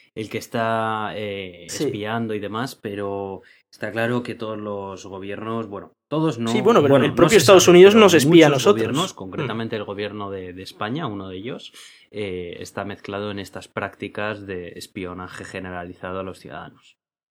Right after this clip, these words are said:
Speaker 2: Sí, de hecho, eh, cu-, me, me acuerdo en su momento cuando se publicó esto, la reacción de Merkel, eh,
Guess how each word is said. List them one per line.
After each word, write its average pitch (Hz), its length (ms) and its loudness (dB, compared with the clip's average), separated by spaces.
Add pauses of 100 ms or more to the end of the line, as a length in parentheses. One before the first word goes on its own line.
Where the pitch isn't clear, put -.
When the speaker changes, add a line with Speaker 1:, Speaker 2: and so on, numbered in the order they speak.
(360)
Speaker 2:
Sí, 196 140 4
de 151 80 2
hecho, 196 400 6
eh, 139 540 4 (520)
cu-, - 200 0
me, 147 240 -2
me 139 160 -12
acuerdo 147 260 0
en 165 60 2
su 185 100 -4
momento 170 380 0
cuando 135 240 -2
se 117 120 -4
publicó 127 460 0
esto, 185 400 0 (420)
la 147 140 2
reacción 139 460 6
de 160 80 6
Merkel, 196 580 2 (600)
eh, 143 540 4